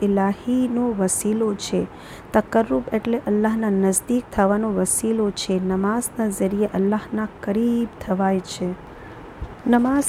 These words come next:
ઇન્સાનના આમાલની રૂહ છે. જેવી રીતે જિસ્મમાં રૂહ હોય છે, તેવી રીતે આપણા આમાલની રૂહ જે છે, ઈ નમાઝ છે. આ જ કારણ છે કે મૌલાએ કાયનાતના દિવસોમાં આપણે સાંભળી રહ્યા છે કે મૌલાના માથા પર ઝરબત લાગી છે. તો મૌલા જ્યારે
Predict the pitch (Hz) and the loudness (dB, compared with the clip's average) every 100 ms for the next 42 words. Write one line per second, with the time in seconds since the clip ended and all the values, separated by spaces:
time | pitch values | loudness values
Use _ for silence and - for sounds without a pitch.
0 | - 226 - 240 240 247 240 196 196 208 | 2 2 4 4 4 2 2 0 2 4
1 | 240 233 233 202 233 220 - - 185 202 | 4 4 4 4 2 0 -2 0 2 2
2 | 202 202 196 185 220 - - 214 208 202 | 2 2 0 2 2 2 0 2 2 4
3 | 262 247 208 202 202 214 214 214 190 - | 2 4 2 4 4 4 4 4 2 2
4 | 208 180 190 196 226 240 226 208 220 254 | 0 2 0 2 2 2 2 2 4 2
5 | - 196 196 - 220 208 233 202 190 190 | 2 0 0 0 0 0 0 2 2 4
6 | 202 208 196 - - 190 190 - 196 202 | 4 4 2 2 2 2 0 2 2 2
7 | 196 - 196 185 - - - - 208 220 | 0 -2 -2 -2 -4 -16 -12 -4 0 2
8 | 233 233 220 208 208 247 247 240 226 185 | 2 2 2 2 2 0 0 -2 -2 0
9 | 208 202 - 254 226 214 208 - 196 196 | 0 0 -2 0 0 0 -2 0 2 4
10 | 226 226 202 196 - 208 196 - - - | 4 4 4 2 0 -4 -4 -8 -18 -18
11 | - 226 208 208 233 254 233 208 208 233 | -4 0 2 2 2 2 2 0 0 0
12 | 247 220 202 190 196 233 262 220 202 196 | 0 -2 2 2 4 2 0 0 0 0
13 | 202 185 - 202 190 - - - - 196 | -4 -6 -4 0 0 -2 -12 -12 -2 0
14 | 196 202 214 226 214 208 202 202 202 | 2 4 4 2 2 2 4 4 0